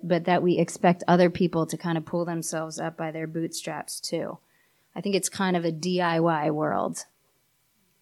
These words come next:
Um, we might think we're leaving people alone because we don't have the right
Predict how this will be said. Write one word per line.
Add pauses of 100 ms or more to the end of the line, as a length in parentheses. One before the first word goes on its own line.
(360)
Um, (1080)
we
might
think
we're
leaving
people
alone
because
we
don't
have
the
right